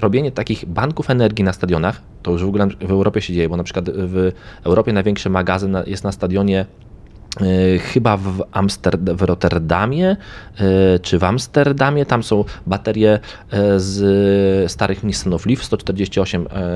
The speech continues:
e, zespołów akumulatorowych z Nissanów Leaf zrobione. I właśnie, mm, jest to wrzucone, jakby ten, baterie są wrzucone do tego, na ten stadion i wtedy stadion nie potrzebuje takiego dużego przyłącza energetycznego,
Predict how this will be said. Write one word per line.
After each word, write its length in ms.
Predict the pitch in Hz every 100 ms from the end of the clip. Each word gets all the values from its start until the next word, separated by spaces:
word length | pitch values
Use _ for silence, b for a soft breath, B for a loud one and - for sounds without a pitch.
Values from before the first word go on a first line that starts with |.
| 92 87 87
e, 40 |
zespołów 340 | 90 - 90 87
akumulatorowych 520 | - 87 85 90 87
z 40 | 95
Nissanów 400 | 90 85 82 92
Leaf 120 | 92
zrobione. 340 | 92 110 165 B B B -
I 60 |
właśnie, 360 | 110 120 117 107 -
mm, 180 | 107 101
jest 140 | 117
to 60 | 107
wrzucone, 580 | 104 104 107 95 95 92 - 92 -
jakby 260 | 92 92
ten, 160 | 95 95
baterie 340 | - 95 98
są 80 | 95
wrzucone 360 | 87 90 98 87
do 100 | 87
tego, 200 | 90 87 95
na 160 | 95
ten 120 | 87 90
stadion 300 | 131 160 156 B B
i 40 |
wtedy 200 | - 123
stadion 360 | 123 123 135 131
nie 100 | 151
potrzebuje 600 | 147 - 135 147 107 82
takiego 320 | 95 104 101
dużego 340 | 104 113 110 101
przyłącza 480 | - 107 101 95
energetycznego, 760 | 85 95 90 - - 95 110